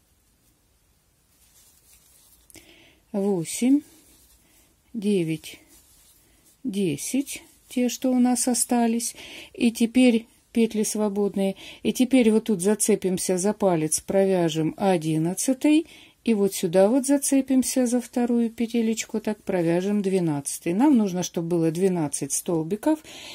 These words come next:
и мы таким образом добавили сюда ещё столбики. Теперь проложим маркер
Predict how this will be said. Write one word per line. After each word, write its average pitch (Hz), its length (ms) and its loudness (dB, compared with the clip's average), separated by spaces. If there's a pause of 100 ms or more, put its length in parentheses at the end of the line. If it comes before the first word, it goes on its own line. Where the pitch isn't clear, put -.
(120)
и 214 100 -2
мы 285 160 4
таким 190 320 -2
образом 220 460 2
добавили 165 580 0
сюда 247 440 -2 (580)
ещё 196 520 -2
столбики. 156 800 -2 (280)
Теперь 302 360 4
проложим 208 600 4
маркер 185 580 0